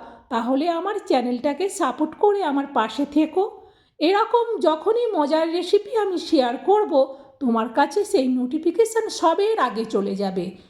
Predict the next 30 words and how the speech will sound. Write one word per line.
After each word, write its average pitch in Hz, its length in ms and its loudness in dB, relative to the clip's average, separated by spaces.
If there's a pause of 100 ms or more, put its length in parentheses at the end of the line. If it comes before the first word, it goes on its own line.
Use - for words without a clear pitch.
(120)
তুমি 285 220 4
মনের 381 440 -2
আনন্দে 415 460 0
সেই 415 240 0
রেসিপিটা 415 520 0
দেখতে 392 340 -2
পারবে 403 380 2 (800)
এবং 254 260 6 (300)
তোমার 233 260 2
আত্মীয় 381 460 2
বন্ধুবান্ধবদেরকেও 262 1080 2
এটা 381 220 -4
শেয়ার 294 380 2
করে 196 220 0
দেবে। 185 300 -4 (800)
দেখো, 349 320 4
তোমাদের 349 380 0
সাথে 440 360 0
কথা 269 260 2
বলতে 392 300 0
বলতে 440 320 0
আমি 247 240 -2
কিন্তু 311 400 0
পকোড়াগুলো 254 580 0 (100)
এদিক 233 320 -4
ওদিক 320 280 0
করে 494 220 4
উল্টে 269 340 0
পাল্টে 277 340 0
দিচ্ছি, 392 400 4